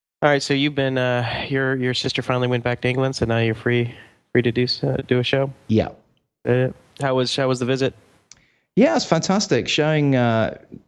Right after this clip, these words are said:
Speaker 2: showing English people around, um, L A and, uh, California is always nice. We went to
Speaker 1: Especially since you don't even, you've never even been around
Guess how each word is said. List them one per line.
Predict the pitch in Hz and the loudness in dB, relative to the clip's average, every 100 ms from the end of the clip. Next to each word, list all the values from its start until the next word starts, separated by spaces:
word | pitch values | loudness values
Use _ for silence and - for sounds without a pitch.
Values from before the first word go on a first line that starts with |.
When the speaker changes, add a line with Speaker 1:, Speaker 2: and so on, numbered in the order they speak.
| _ _ | _ _
Speaker 2:
showing | - 147 139 131 120 | -2 0 2 2 2
English | 127 123 123 - | 2 2 0 2
people | 120 120 120 110 | 0 2 2 4
around, | 101 107 107 104 98 | 2 2 2 2 2
um, | 101 98 92 | 2 0 0
L | 95 101 | 0 2
A | 101 104 95 | 2 0 -2
and, | 92 90 90 | 0 -2 0
uh, | 87 87 90 | -2 0 -2
California | - 95 92 92 92 | -2 -2 0 2 2
is | 92 | 2
always | 107 95 | 0 0
nice. | 87 82 - - - - _ - | -2 -2 -4 -10 -14 -20 _ 4
We | |
went | 120 160 | 6 6
to | |
Speaker 1:
Especially | 180 170 | 0 0
since | 175 165 | 0 0
you | 180 | -2
don't | 170 | 0
even, | 160 151 143 | 0 0 2
you've | 156 | 0
never | 156 139 | 0 0
even | 135 123 | -2 -2
been | 143 | 0
around | 131 120 | 2 2